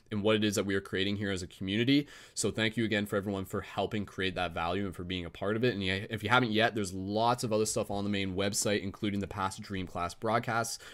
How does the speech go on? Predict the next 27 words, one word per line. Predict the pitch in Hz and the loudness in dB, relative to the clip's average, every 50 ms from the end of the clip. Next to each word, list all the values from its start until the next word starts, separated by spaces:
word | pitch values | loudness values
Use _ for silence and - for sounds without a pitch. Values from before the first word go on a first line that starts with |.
| - - | -12 -8
which | - 107 95 | -6 -6 -4
you | 107 | -2
can | 104 98 | -2 0
all | 95 95 95 | 0 -2 -2
find | - - 98 92 92 90 | -2 -4 -4 -2 -2 -2
at | 85 87 85 95 | -2 -2 -2 -2
live | 87 85 87 87 85 | 0 0 0 0 0
dot | 80 85 82 - | 0 -2 -4 -4
paradigm | - - 87 87 90 87 85 | -4 -4 -2 -2 -2 -2 -4
shift | - - 90 - | -6 -8 -8 -8
central | - 92 87 - 95 90 90 - 95 | -8 -8 -6 -4 -2 -2 -2 -2 -4
dot | 90 98 90 85 - | -4 -2 -2 -2 -2
com, | - - 113 110 113 107 | -4 -2 -2 0 0 0
as | 98 90 95 | 0 -2 0
well | 107 117 120 | 0 2 2
as | 117 107 104 113 | 2 2 0 -2
even | 120 120 120 | 0 0 2
the | 113 110 | 2 0
Journey | 101 110 110 110 113 110 | 0 0 0 0 0 0
to | - - 113 | -2 -2 -2
Lucidity | 104 104 - - 127 123 127 127 127 | -2 -2 -2 0 0 2 4 6 6
movies, | 123 127 127 120 127 127 120 107 | 6 6 6 6 4 4 4 2
which | 104 92 104 | 0 -2 0
again | 92 104 98 95 | 0 2 2 2
are | 92 87 90 | 0 0 0
all | 92 92 | 0 0
about | 95 85 92 90 90 | 0 0 0 0 0